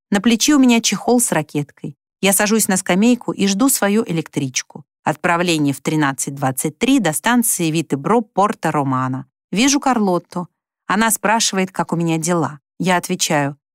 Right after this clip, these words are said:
«Кажется, поезд опаздывает уже на пять минут». Может, дело не в розах, сорванных в парке, не в книгах, вовремя не сданных в библиотеку, не в том, что ты жуешь с раскрытым ртом, не в том, чтобы обгонять другие машины по обочине,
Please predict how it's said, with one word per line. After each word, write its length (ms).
«Кажется, 400
поезд 320
опаздывает 580
уже 140
на 160
пять 240
минут». 440
Может, 420
дело 260
не 140
в 80
розах, 320
сорванных 480
в 80
парке, 480
не 140
в 80
книгах, 520
вовремя 480
не 160
сданных 460
в 60
библиотеку, 920
не 120
в 80
том, 340
что 220
ты 140
жуешь 400
с 100
раскрытым 520
ртом, 480
не 140
в 80
том, 180
чтобы 300
обгонять 600
другие 340
машины 540
по 200
обочине, 640